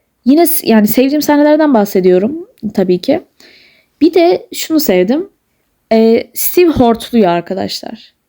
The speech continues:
Yani sen pompalı ye, araban, e, takla atsın, ölme.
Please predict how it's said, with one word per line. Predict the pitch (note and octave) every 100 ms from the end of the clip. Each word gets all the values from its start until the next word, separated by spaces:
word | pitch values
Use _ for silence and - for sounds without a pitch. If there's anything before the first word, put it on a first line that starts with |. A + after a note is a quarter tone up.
| _
Yani | A3 A3+
sen | A3+ B3 A#3+
pompalı | A#3 A3 A#3 A#3
ye, | B3 G#3
araban, | - A3 A3+ A3+ A3 G#3+ _ _ _ _ -
e, | G3+ G3+
takla | A3 A3+ B3+ A#3
atsın, | G#3+ - - C#4+ F4+ G#4+
ölme. | - A#3 F3+ E3+ A#3+